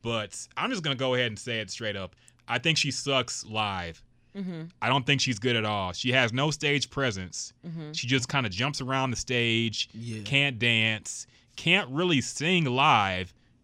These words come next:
Speaker 1: even though her songs aren't really vocally intense.
Speaker 2: Mm-hmm.
Speaker 3: Mm-hmm.
Speaker 1: To be fair, apparently she has some kind of condition with her, her, her vocal cords are swollen
Speaker 2: Yeah.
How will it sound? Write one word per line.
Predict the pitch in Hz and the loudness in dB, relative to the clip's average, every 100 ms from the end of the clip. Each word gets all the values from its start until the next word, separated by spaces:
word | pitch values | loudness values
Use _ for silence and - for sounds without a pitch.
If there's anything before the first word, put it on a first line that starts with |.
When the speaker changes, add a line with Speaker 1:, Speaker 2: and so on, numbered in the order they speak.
| - | -4
Speaker 1:
even | 147 170 170 | 0 2 4
though | 170 | 4
her | 151 156 139 | 6 4 2
songs | - 143 151 151 | 0 -2 -2 -2
aren't | - 123 127 | 0 0 0
really | 123 113 | 0 -2
vocally | 87 113 123 123 120 | -2 -4 -4 -4 -4
intense. | 107 98 117 123 120 - - 175 | -4 -6 -4 -6 -8 -14 -14 -12
Speaker 2:
Mm-hmm. | 151 143 151 _ _ _ _ _ _ _ _ - 117 | -12 -12 -16 _ _ _ _ _ _ _ _ -10 -6
Speaker 3:
Mm-hmm. | 110 117 117 | -4 -4 -2
Speaker 1:
To | 113 196 | 2 2
be | 147 190 | 6 6
fair, | 196 - 156 139 139 147 - _ _ - | 6 8 10 10 8 4 -2 _ _ -10
apparently | 131 - 165 156 151 147 143 139 | -2 0 0 0 0 2 2 0
she | - 131 | -4 -2
has | 123 127 120 | 0 0 0
some | 131 | -4
kind | 123 135 131 | -4 -2 0
of | 123 - | -2 -4
condition | 123 98 117 - 113 104 | -6 0 0 0 -2 -4
with | 107 - | -4 -2
her, | 110 107 - | -2 -2 -4
her, | 117 117 117 | -2 -2 -2
her | 117 117 | -4 -4
vocal | 95 98 147 147 | -6 -2 -2 -2
cords | 120 139 120 | -6 -4 -4
are | 104 | -6
swollen | - 123 117 101 90 85 | -6 -4 -2 -2 -4 -6
Speaker 2:
Yeah. | 156 131 107 | -6 -6 -10